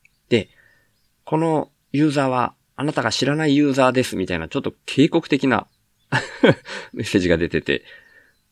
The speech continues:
うーん、でもまあ、PayPayで残高を送ってくれる人っていうのは、手法を聞いてくれてる人だろうと思って、三百八十二円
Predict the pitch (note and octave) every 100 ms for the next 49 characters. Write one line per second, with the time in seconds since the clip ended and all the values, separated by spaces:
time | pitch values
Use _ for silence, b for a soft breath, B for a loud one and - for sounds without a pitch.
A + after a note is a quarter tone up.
0 | _ - A2 A2 A2 G#2+ G#2+ G2+ G2+ G2+
1 | G2+ G#2 G#2+ C#3 B2+ A#2 C#3+ A#2+ G2 D2
2 | - - - E2 - - D3+ B2+ A2 G#2+
3 | B2 C3 A#2+ A2+ C#3 - C#3 C#3+ D3 D3
4 | - D3+ - - A#2+ G2 E2+ D2+ - -
5 | _ _ _ - - C3+ C3 F#2+ D#2+ D#2
6 | - - G#2 C#3 - A2 - C#3+ D3 -
7 | E3 A2 F#2+ D#3+ D#3+ - - _ _ _
8 | _ _ - A#2 B2+ - C#3+ A2 - _
9 | _ _ _ _ - A#2+ E2+ - - -
10 | A2 G#2+ G2+ B2 D3 D#2+